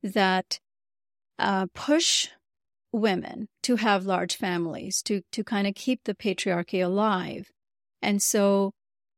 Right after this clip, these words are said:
um, any country where we have seen norms shift toward greater liberalism, toward greater gender equality, um,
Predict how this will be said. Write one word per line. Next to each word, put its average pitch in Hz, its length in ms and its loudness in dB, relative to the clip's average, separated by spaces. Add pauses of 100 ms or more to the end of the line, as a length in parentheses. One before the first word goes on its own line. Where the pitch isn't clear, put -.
(200)
um, 190 460 0 (640)
any 277 320 8
country 226 680 2
where 196 320 2
we 196 180 2
have 202 360 -2
seen 180 600 0 (180)
norms 185 520 0
shift - 600 -4 (220)
toward 202 460 2
greater 196 400 2
liberalism, 220 680 2
toward 180 400 -2
greater 185 280 0
gender 180 320 0
equality, 185 880 2 (800)
um, 196 440 -4